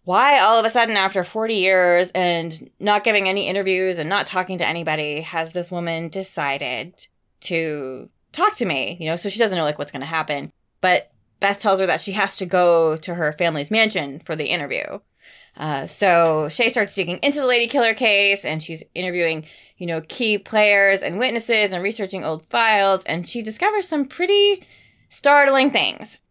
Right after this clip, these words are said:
Now, in between the events with Shay and Beth in the present day, we are taken back in alternating chapters to the past and Beth forty years ago and the case and what was going on back then, you know, the lady killer case and when she's arrested and what happens then.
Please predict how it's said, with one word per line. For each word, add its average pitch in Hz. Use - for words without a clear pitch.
Now, 208
in 311
between 277
the 208
events 214
with 185
Shay 185
and 175
Beth 170
in 175
the 170
present 311
day, 160
we 202
are 170
taken 196
back 170
in 185
alternating 180
chapters 170
to 185
the 170
past 190
and 160
Beth 175
forty 190
years 196
ago 147
and 151
the 156
case 151
and 151
what 160
was 165
going 165
on 156
back 147
then, 156
you 147
know, 139
the 151
lady 240
killer 185
case 143
and 156
when 160
she's 175
arrested 185
and 156
what 165
happens 175
then. 165